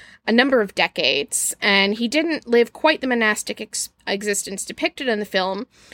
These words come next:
He was actually a very popular and well-liked preacher, so much so that one of his churches had to add a gallery to accommodate all of the people who came to hear his preaching. He was, in fact, and as depicted, a mentor to Wilberforce, though that relationship didn't begin until Wilberforce was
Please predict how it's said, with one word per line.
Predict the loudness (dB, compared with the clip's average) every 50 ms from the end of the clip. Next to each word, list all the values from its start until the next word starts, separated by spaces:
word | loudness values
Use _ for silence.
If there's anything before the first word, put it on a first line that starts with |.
| -20 _ _
He | _ -2 0
was | 4 4
actually | 4 4 4 2 2 2
a | 4 4
very | 4 2 2
popular | 0 2 0 0 2 2 0 2 2
and | 2 4 2
well-liked | 2 2 4 4 2 0 0 -4 -14 -10
preacher, | -8 -8 -6 -4 -2 -2 -2 -2 -2
so | -4 0 2 2
much | 2 2 0 0 2
so | 4 6 6
that | 4 4
one | 2 0 0
of | 0
his | -2 -4 -6 -2
churches | 0 0 0 2 0 -4 -4 0
had | 0 0 0
to | 0 -2
add | -2 -2 0
a |
gallery | 2 4 4 6 6 6 6 4 4 2 0 -4
to | -4 -4 -4
accommodate | -4 -2 -4 -4 -2 2 2 0 2
all | 2 0 0 0
of | -2 -6
the | -10
people | -10 -10 -14 -12 -10 -10 -10
who | -10 -10
came | -10 -12 -10 -10 -10
to | -10
hear | -6 -6 -6 -6
his | -6 -10 -12
preaching. | -6 -4 -6 -4 -2 -2 -2 -2 -4 _ _ _ _ _ _ _ _ _ _ _ _ _ _ _ _ _ _ -20 -20 -16
He | _ -4 2
was, | 4 6 6 6 4
in | 2 -2
fact, | 0 2 4 4 4 4 2 _
and | -8 -6 -2
as | -2 -2 -2 -2
depicted, | -6 -8 -6 -6 -6 -4 -4 -2 -2
a | -2
mentor | 0 0 -2 -2 -2 -4
to | -6 -4
Wilberforce, | -4 -2 -2 -2 -4 -6 -6 -4 -2 -2 -2 -2 -4 -6 -8 -10 -14 -20 -20 -20 -20 -20 _ _
though | 2 4
that | 6 6 4 6
relationship | 4 4 4 4 4 4 2 -2 -2 0 -2 -2 -2 _
didn't | -2 0 0 0 -4 -4
begin | -4 2 2 2 4
until | 4 0 0 0 0 0
Wilberforce | 0 -2 -2 -2 -2 -6 -4 -4 -4 -4 -4
was | -8 -8